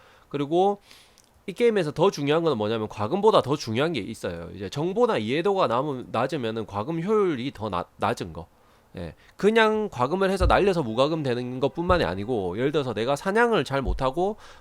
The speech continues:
뭐 예를 들어 과금을 해서 아데나를 계속 산다든지 그렇게 하면은 과금 효율이 안 나오는 거야, 그냥. 예. 시간 배분을 효율적으로 해야지. 그리고 사냥터나 몹 레이드 같은 거를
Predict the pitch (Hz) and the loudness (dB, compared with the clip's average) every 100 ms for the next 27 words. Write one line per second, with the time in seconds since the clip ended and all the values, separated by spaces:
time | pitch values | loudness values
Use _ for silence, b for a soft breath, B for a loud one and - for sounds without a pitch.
0 | - 120 170 160 - 143 185 220 190 - | -2 0 2 0 0 0 2 2 2 2
1 | 123 196 233 170 110 110 139 131 117 95 | 0 2 0 0 -2 -8 -8 -6 -6 -8
2 | 95 175 202 190 147 127 127 90 78 b | -6 -6 -4 -4 -2 -4 -4 -6 -10 b
3 | b b b b b b b b _ - | b b b b b b b b _ 0
4 | 135 180 226 214 262 170 85 104 139 196 | 2 4 2 2 0 2 0 0 0 0
5 | 214 107 90 85 82 92 90 90 92 127 | 0 -4 -4 -12 -12 -12 -12 -12 -16 -12
6 | - 247 196 143 143 165 156 220 220 175 | 0 0 2 -2 -4 -6 0 0 0 -4
7 | 135 147 202 156 104 92 95 117 113 107 | -4 -2 -2 -2 -4 -10 -10 -10 -10 -10
8 | 165 170 202 190 151 147 151 131 131 95 | -8 -4 -4 -4 -2 0 0 -2 -6 -4
9 | 101 147 156 123 123 104 101 107 90 | -4 -4 -4 -6 -6 -6 -4 -4 -6